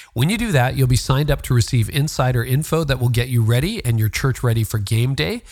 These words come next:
So just text Super Bowl to seven zero one nine three or go to he gets us partners dot com slash fans where you can learn more. And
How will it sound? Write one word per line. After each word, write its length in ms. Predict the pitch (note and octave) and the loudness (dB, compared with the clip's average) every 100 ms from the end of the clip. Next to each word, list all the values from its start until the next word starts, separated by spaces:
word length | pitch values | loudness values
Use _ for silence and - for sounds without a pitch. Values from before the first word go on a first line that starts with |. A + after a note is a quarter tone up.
| - | -20
So 180 | - C#3 | -2 2
just 260 | A#2 C3 - | 4 2 0
text 320 | C3+ G#2+ - | 0 0 -2
Super 240 | C#3+ C#3+ | -2 0
Bowl 220 | C3 C#3 C#3 | 2 0 0
to 160 | - | 0
seven 380 | - - A#2+ B2+ | 0 0 0 0
zero 280 | A2+ A#2 A2+ | 2 2 2
one 220 | G#2+ G#2+ | 2 2
nine 300 | G#2 G2 G2 | 2 0 -2
three 320 | F#2+ C#3 G#3 A#3 | -4 -4 -4 -2
or 200 | C3+ A#2+ | 0 2
go 180 | A#2+ | 2
to 160 | A#2 A#2 | 2 0
he 220 | G2 D#3 | 0 0
gets 280 | C#3+ C3 - | 0 0 0
us 120 | A#2+ | -2
partners 480 | - B2+ A#2 A#2 G#2 | -2 -4 0 0 2
dot 180 | G#2+ - | 0 0
com 240 | A#2 G#2 | 0 -2
slash 340 | G2 G2+ F2+ - | -2 -6 -6 -4
fans 440 | D3 F#3 A3+ - - - - | -2 0 -2 -6 -14 -20 -6
where 120 | B2+ | -2
you 100 | B2 | 0
can 200 | A#2 A2+ | 0 0
learn 260 | A2+ A2+ A2 | 2 2 2
more. 320 | F#2+ - - - - - | 0 -4 -12 -18 -20 -8
And 320 | B3 A#3+ C#3 | -4 0 0